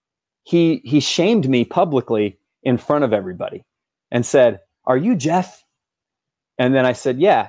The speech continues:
He said, "Well, I've been trying to email you to talk about these things because of your book, you know." But I said, "I never got an email from you." And he said,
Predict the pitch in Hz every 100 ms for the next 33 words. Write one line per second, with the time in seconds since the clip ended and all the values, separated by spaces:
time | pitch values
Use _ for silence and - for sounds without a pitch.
0 | - 135 170 143 147 160 160 143 196 202
1 | 156 160 165 151 147 147 135 - 139 139
2 | 135 135 127 131 123 143 131 127 113 131
3 | 120 113 113 101 113 - 117 113 107 _
4 | _ _ _ 131 131 156 139 160 151 147
5 | 151 143 143 180 135 - 117 104 104 135
6 | _ _ _ _ _ _ _ _ _ _
7 | - 131 123 139 - 131